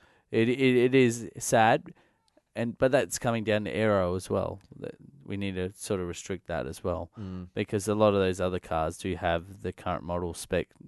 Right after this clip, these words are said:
Speaker 1: Ferrari and Mercedes. I don't know whether they got the same s-,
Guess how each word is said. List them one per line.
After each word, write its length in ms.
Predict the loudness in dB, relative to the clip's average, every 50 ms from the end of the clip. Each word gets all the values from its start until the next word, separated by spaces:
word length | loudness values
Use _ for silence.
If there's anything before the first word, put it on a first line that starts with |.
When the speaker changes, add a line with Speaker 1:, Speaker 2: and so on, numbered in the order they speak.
| -20 -20 _
Speaker 1:
Ferrari 640 | -16 -8 -2 0 2 2 4 4 2 2 0 0
and 300 | -2 -2 -4 -8 -10 -10
Mercedes. 540 | -10 -10 -8 -6 -4 -4 -4 -4 -4 -4 -4 -4
I 80 | -4
don't 180 | -4 -4 -6 -6
know 240 | -8 -8 -8 -8 -10
whether 500 | -16 -14 -6 -2 -2 0 0 0 -2 -2
they 320 | -4 -4 -6 -6 -6 -8 -8 -10
got 180 | -12 -12 -12
the 80 | -12 -12
same 300 | -12 -10 -8 -8 -10 -10
s-, 200 | -10 -12 -12